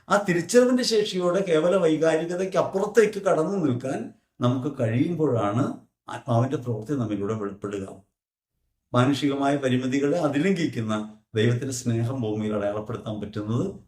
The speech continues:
ഇപ്രകാരം മാമോദിസയിലൂടെ നമുക്ക് നൽകപ്പെട്ട ആത്മാവിൽ നാം ആയിത്തീരുമ്പോഴാണ്. അതുകൊണ്ട് നിരന്തരമായി ധ്യാനിക്കേണ്ട,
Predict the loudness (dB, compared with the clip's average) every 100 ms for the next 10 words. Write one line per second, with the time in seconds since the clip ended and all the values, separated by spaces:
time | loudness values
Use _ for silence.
0 | _ -16 -6 -2 2 2 2 0 -6 -6
1 | -4 -4 -2 -4 -2 0 0 -2 -2 0
2 | 2 2 0 0 -2 -6 -6 -4 -4 -4
3 | -4 0 0 0 -2 -10 -20 _ _ -8
4 | -6 -6 -6 -4 -4 -2 -2 -2 -6 -20
5 | _ _ -2 0 4 4 4 4 4 2
6 | 2 0 4 4 4 2 -4 -6 -8